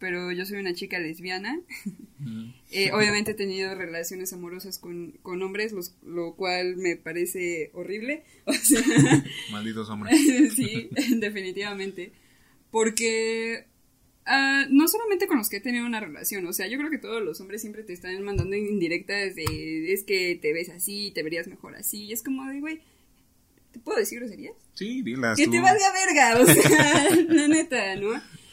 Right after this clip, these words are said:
Speaker 1: Y yo creo que en este tipo de situaciones lo que se tiene que hacer es mandar a la mierda a todos, todas las opiniones de todos, y centrarte contigo mismo o misma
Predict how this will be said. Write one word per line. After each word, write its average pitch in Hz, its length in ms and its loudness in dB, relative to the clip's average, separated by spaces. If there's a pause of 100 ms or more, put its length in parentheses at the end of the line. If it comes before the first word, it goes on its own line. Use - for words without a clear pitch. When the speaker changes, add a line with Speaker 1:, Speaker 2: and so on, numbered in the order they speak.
Speaker 1:
Y 240 140 0
yo 294 140 6
creo 311 280 4
que 302 240 2
en 220 80 0
este 254 200 0
tipo 277 240 -2
de 269 140 2
situaciones 208 600 -2
lo 247 100 0
que 202 80 -10
se 180 100 -10
tiene 208 240 -8
que 220 100 -10
hacer 208 360 -4 (420)
es 208 680 4
mandar 202 440 2
a 254 100 2
la 240 100 0
mierda 196 300 0
a 202 80 -8
todos, 185 460 -4 (200)
todas 208 220 -2
las 190 180 -4
opiniones 170 460 -6
de 151 80 -14
todos, 208 500 -10 (560)
y 196 460 0
centrarte 202 800 0
contigo 185 680 -8
mismo 196 400 -8
o 170 40 0
misma 220 420 -2